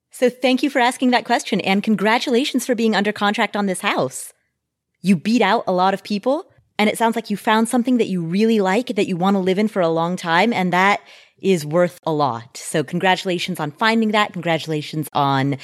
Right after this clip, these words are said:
the move that you're about to make and the new chapter that you're about to start.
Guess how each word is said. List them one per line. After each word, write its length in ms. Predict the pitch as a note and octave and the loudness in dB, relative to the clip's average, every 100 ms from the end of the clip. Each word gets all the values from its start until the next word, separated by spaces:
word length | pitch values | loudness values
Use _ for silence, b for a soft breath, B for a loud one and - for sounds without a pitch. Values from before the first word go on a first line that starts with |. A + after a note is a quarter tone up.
| B B B B | B B B B
the 180 | D#3+ | -2
move 320 | F#3 F#3 G#3+ G#3 | 0 2 0 0
that 120 | A3 | 0
you're 120 | G3+ | 0
about 240 | F#3 F3+ | 0 -2
to 100 | - | -2
make 360 | F3 E3 G#3+ A#3+ - | 0 2 0 -4 -6
and 380 | E3 D#3+ D#3+ | -2 -2 -2
the 60 | D3 | -2
new 120 | E3+ | -4
chapter 400 | E3+ F3+ E3 G3+ | -2 -2 -2 -4
that 60 | F#3+ | -4
you're 120 | G3 | -2
about 200 | F#3+ F#3+ | -2 -4
to 80 | A3 | -6
start. 360 | - G3+ C4+ | -2 0 0